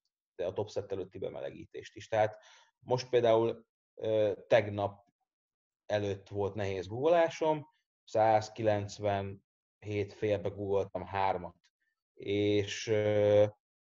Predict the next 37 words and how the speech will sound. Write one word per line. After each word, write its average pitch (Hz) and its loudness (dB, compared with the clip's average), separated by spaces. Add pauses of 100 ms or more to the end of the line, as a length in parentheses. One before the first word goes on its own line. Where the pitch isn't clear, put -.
(280)
olyan, 139 0 (1160)
a 110 -2
bemelegítés 113 4
eleje 101 4
könnyű 98 -6
volt, 151 0
viszonylag 107 -4
sokat 104 -6
melegítettem, 104 -4
mert 104 -2
ugye 101 -6
nem 98 -4
edzettem 98 -6
egy 95 -10
pár 95 2
napig, 104 -6
ugye 101 -2
ez 98 -2
volt 98 -10
az 98 -4
első 95 -2
edzésem, 139 -2
szóval 123 2 (180)
éreztem, 113 2
hogy 107 0
azért 104 0
kicsit 107 -8
többet 98 -2
kéne 98 -4
mobilizálni, 95 -4
mint 95 -6
eddig, 160 0
nem 127 -4
is 104 -4
volt 104 2
vele 92 0
baj, 165 2